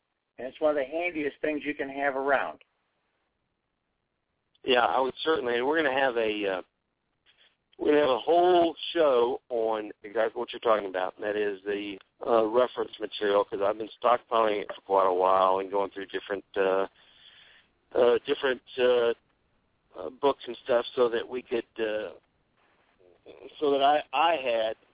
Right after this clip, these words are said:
Speaker 2: a good way of trying to figure out, 'cause I'm not a doctor, a good way of trying to figure out what, uh, and I won't have any interest in that service there to use my, my WebMD. <laughs> Uh,
Speaker 1: <laughs>
Speaker 2: but, uh, but that is a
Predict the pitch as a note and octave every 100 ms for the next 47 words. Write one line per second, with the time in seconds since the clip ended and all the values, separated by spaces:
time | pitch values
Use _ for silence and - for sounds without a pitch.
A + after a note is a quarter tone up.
0 | - A#2+ - B2 A2+ A#2 A#2 A2+ A2+ G#2
1 | - - A2 B2+ C3+ C#3+ A#2+ G2+ G2+ F#2
2 | F#2 G#2 A2 A#2+ A2+ - G2+ G#2+ A2+ A2+
3 | - A#2 G#2+ - A2+ A2 - A2 A2 _
4 | A2 G#2 - - - G#2+ G#2+ A#2+ B2+ A#2+
5 | A#2 A#2 C3+ C3+ A2+ A2 A2 - - A2+
6 | G#2 - G#2+ G#2+ G#2 A2+ G#2+ G#2 G2 G2
7 | - _ _ _ - - G#2+ G#2+ G#2 G2+
8 | A#2 B2 A2+ A2+ G#2 G2+ G2+ G2+ _ _
9 | - - G2+ G2+ G2 - _ - - -
10 | - _ - B2 A2 G2+ G#2 C3 - E3+
11 | - - - _ - - A2 - A#2 A2
12 | G#2+ - _ - _ _ _ _ _ _
13 | _ _ - A2+ B2+ C3 C#3+ D3 A#2+